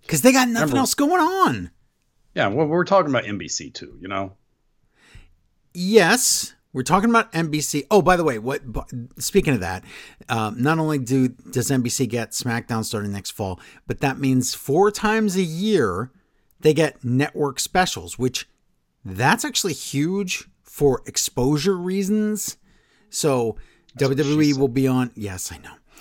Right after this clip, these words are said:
Speaker 1: That W W E will be on what, uh, network since the first time since, like, in the two thousands when,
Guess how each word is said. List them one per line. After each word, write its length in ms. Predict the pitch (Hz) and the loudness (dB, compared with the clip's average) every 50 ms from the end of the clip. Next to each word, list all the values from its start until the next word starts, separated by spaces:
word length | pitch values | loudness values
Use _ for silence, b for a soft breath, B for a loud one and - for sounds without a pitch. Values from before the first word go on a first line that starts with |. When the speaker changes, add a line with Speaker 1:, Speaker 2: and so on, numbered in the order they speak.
| B B B B | B B B B
Speaker 1:
That 240 | - 143 165 - 143 | -2 -2 -2 -2 0
W 240 | 139 165 165 175 180 | 0 2 2 2 2
W 160 | 165 175 175 170 151 | 2 2 0 0 0
E 20 | |
will 120 | 151 151 | 0 -2
be 240 | 135 123 127 131 139 | -2 0 0 2 2
on 420 | 135 131 127 123 123 120 117 113 110 | 4 4 2 2 0 0 0 -2 -2
what, 500 | 104 107 101 82 - _ _ - - - 107 | -2 -4 -4 -6 -8 _ _ -12 -10 -8 -8
uh, 240 | 95 92 92 92 87 - | -8 -8 -8 -10 -10 -8
network 500 | - 117 120 131 135 135 127 127 123 - - | -6 -2 0 0 0 0 0 -2 -4 -4 -4
since 300 | - 127 107 - - - | -4 -4 -4 -6 -8 -10
the 140 | - 110 | -12 -12
first 320 | - - 123 120 120 - - | -10 -6 -4 -4 -4 -4 -4
time 260 | 131 127 123 117 110 | -4 -2 -2 -4 -4
since, 280 | - - 117 107 - - | -6 -6 -6 -8 -8 -8
like, 220 | 104 95 92 - | -10 -12 -10 -8
in 100 | 104 101 | -8 -8
the 80 | 98 95 | -8 -8
two 220 | 87 - 127 117 | -8 -6 -6 -4
thousands 580 | 101 - 107 110 127 139 135 143 151 151 143 131 | -4 -2 -2 -2 -2 -2 -2 -2 -4 -4 -4 -4
when, 420 | 120 120 113 104 104 101 98 87 | -4 -4 -4 -2 -2 -4 -4 -6